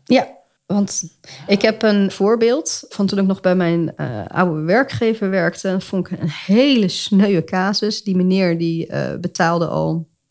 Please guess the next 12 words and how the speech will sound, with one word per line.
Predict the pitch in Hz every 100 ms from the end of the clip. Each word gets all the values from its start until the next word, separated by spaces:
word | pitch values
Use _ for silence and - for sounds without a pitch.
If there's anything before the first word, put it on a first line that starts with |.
| _ _ _ _ _ _ _
negen | 202 190 220 226 185
jaar | 180 165
lang | 170 156
partneralimentatie, | - 196 247 214 - 196 190 185 175 180 - 180
was | 170
inmiddels | 156 151 147
getrouwd | - - 143 151
met | - 156
zijn | 151
nieuwe | 143 139
partner. | 143 120 143 139
En | 139